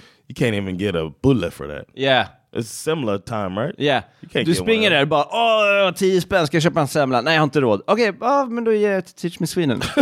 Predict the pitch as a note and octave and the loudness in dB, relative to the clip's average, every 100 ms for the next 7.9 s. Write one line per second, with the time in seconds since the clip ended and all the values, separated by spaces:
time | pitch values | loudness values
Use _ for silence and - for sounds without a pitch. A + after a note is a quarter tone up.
0 | - - - - - - - - - - | 0 -4 -10 -10 -8 -8 -6 -10 -8 -16
1 | - - - - - - B2+ D#3+ A2+ D#3+ | -16 -20 -20 -18 -14 -4 0 0 0 -2
2 | - F3+ E3+ E3 D#3 C#3+ C#3 C3 B2 A#2 | 0 0 2 2 2 2 4 4 2 0
3 | D3+ C#3 C3 C3 D3 C#3 C#3 C3 C3+ B2 | -2 0 0 0 0 2 0 0 -2 -2
4 | B2+ B2+ G#2 F#2 - _ _ _ A2 G#2 | 0 0 -2 -4 -12 _ _ _ -6 -6
5 | G#2 G2+ G2+ A#2 A2+ A2+ - G#2+ G2+ G2+ | -8 -4 -2 2 2 0 -2 -4 0 2
6 | G2 G2 F2 D2+ D2+ D#2 E2 - G2 - | 2 2 0 -6 -8 -8 -8 -4 -4 -2
7 | F#2 G2+ G2 F#2+ G2+ G2 G2 B2+ | -2 0 -2 -6 -4 -4 -2 0